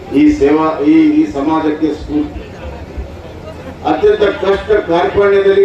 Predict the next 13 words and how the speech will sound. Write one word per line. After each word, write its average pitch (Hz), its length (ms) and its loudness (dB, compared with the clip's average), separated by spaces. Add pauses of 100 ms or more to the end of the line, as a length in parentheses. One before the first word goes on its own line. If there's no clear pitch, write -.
(120)
ತಾವು 180 200 2 (920)
ಬದುಕನ್ನು 165 520 4
ನಡೆಸ್ತೀವಿ. 147 420 -2 (2500)
ಸುಡುಗಾಡಿನಲ್ಲಿ, 160 840 4 (1600)
ಕಾಡಿನಲ್ಲಿ 160 560 4 (100)
ಕಟ್ಟಿಗೆ 165 360 2
ಆರಿಸಿ, 151 340 -2 (1300)
ಹಲವಾರು 180 500 4
ಕಸುಬುಗಳನ್ನ 175 580 0 (100)
ಮಾಡಿ, 147 200 4 (140)
ಕಷ್ಟದಿಂದ 165 500 2 (1200)
ಮಕ್ಕಳನ್ನೆಲ್ಲ 160 580 2
ಬೆಳೆಸಿದೆ. 143 420 0